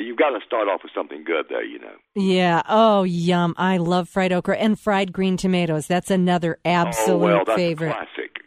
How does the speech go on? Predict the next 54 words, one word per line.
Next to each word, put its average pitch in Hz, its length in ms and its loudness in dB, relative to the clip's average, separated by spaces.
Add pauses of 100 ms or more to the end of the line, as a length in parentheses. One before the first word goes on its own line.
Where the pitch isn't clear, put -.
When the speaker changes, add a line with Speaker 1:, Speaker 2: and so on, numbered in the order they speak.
(440)
Speaker 2:
Well 320 180 4
Speaker 1:
Uh, - 20 -2
I'm 117 240 -2
just, 117 200 -8
as 107 140 0
a 107 60 -6
matter 120 260 2
of 95 80 -6
fact, 104 300 -2
I'm 98 160 -2 (120)
so 123 140 2
depressed 101 500 -2
because, 98 440 -2 (840)
uh, 95 500 2 (140)
here 135 240 0
it 117 80 -2
is, 107 220 0
December, 113 580 -4
and 98 200 0
I've 98 180 2
got 107 360 -2
the 98 80 -2
last 123 420 2 (100)
few 131 100 -2
little 113 220 2
tomatoes 95 420 -2
on 87 140 -2
my 90 180 2
vines, 85 380 0
and 85 100 -4
they're 85 120 0
green. 78 380 -2 (260)
Speaker 2:
Oh. 196 1120 4
Speaker 1:
And 107 220 0
I'm 104 120 2
not 127 180 0
gonna 117 320 0 (100)
bring 120 180 0
'em 110 100 -2
in 110 60 0
and 107 140 -2
let 104 120 2
'em 104 200 -6
ripen 98 380 -2
on 101 120 -6
the 101 100 -8
counter. 98 320 -2
You 92 100 -2
know, 90 120 0
I'm 82 120 -2
gonna 87 140 -4
deep 92 280 -8
fry 76 320 0
those. 71 200 -4